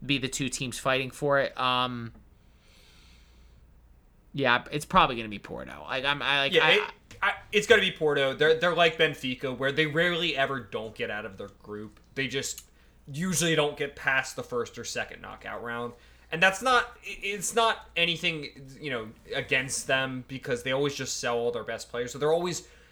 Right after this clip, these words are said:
Speaker 2: they always have the players that can get them to the knockout rounds, but not past.
Speaker 1: Yeah.
Speaker 2: Which, you know what? They're, they're two very wealthy clubs, because they sell at such a premium to,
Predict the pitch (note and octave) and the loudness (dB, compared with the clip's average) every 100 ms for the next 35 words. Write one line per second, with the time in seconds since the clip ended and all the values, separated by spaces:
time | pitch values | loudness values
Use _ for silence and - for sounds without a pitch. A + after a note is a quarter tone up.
0 | _ - D#3 F#3 G3 A3 G3+ F#3 E3 - | _ -6 2 4 4 4 2 2 2 2
1 | D3 - D3 D3 C#3+ C#3 C3+ C3 - C3 | -4 0 2 2 0 0 -2 -4 0 0
2 | A#2+ A#2+ A#2 G2+ B2 A2+ A2 G#2 G#2+ A#2+ | 2 -2 -4 -6 -6 -6 -6 -6 -6 -6
3 | A2 A#2 B2 B2 A#2+ - A2+ G2+ - - | -6 -6 -4 -4 -6 -6 -6 -8 -12 -10
4 | C#2+ - - - - - - A2+ - - | -10 -10 -8 -10 -12 -14 -4 -4 -2 -6
5 | - - _ - F#3 A3+ A#3+ A#3+ F#3 E3+ | -8 -16 _ 0 6 8 8 6 0 0
6 | - D#3 D3 - _ _ - F#3+ E3+ E3+ | 0 2 2 -2 _ _ -12 -8 0 4
7 | G3+ F#3 E3+ E3 D3+ - G#2 F#2 - - | 4 4 2 2 -2 -4 -6 -6 -12 -14
8 | A2+ B2 A#2 - - B2 G2+ - B2+ B2 | -6 -4 -4 -6 -8 -8 -6 -2 2 2
9 | B2 G#2+ A2 - C3 - - D#3 E3 D#3+ | 0 -2 -6 -4 -6 -6 -6 -4 0 0
10 | D#3 D3 - | 0 -4 -12